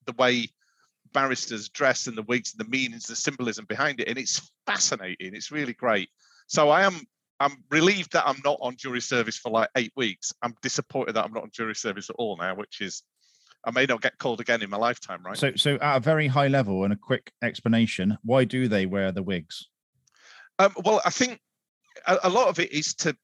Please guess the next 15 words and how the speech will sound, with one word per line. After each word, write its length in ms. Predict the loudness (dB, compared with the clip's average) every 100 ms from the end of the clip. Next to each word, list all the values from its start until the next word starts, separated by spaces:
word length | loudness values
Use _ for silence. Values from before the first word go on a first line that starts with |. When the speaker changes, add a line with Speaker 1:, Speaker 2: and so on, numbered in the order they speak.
| -12 -4
Speaker 1:
is 160 | -2 -2
to 140 | -2
give 180 | -2 -2
you 60 | 0
that 120 | 0 0 -2
anonymity 580 | -2 0 -2 -2 -4 -6
in 80 |
court, 380 | -6 -6 -6 -8 -12
right? 240 | -10 -8
So, 400 | -2 0 0 -2 -12 -2
um, 360 | 2 2 0 -10 _ _ _ -4
so 140 | 0
they 120 | 4
always 300 | 4 2 0 2
wear, 360 | 4 4 2